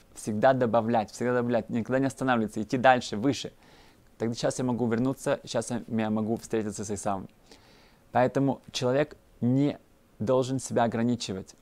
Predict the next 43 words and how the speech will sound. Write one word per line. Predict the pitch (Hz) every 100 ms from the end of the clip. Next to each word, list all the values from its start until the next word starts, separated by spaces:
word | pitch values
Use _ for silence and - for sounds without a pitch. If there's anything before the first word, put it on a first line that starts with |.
| -
Он, | 107 -
он | 110 117
ни | 113
в |
коем | - 143
случае | 135 135
не | 120
должен | 123
сказать, | - 120
что | -
вот | 110
так | - 143 143
это | 120
есть, | 127 139 -
так | 131 120
это | 113
будет, | 107 139 170 - - - -
ничего | 117 131
с | 131
этим | 123
не | 123
поделаешь. | 120 113 104 92 -
На | 101
самом | 135 139 139
деле, | 160 147
даже | 110 143 156 147
если | 151 143 135
по | 123 117
логике | 120 160 139 120 110
иногда | 107 101 120
это | 117 110
так | 113 113
выглядит, | 123 139 139 165 - - -
это | - -
не | 117 143
значит, | 127 139 139 139
что | -
это | 117 113
должно | 113 117
быть | 113
так | 107
остаться. | 104 - 98 - - - - - - - - - - - _ _ _ _ -
В, | 98 113 117 120 110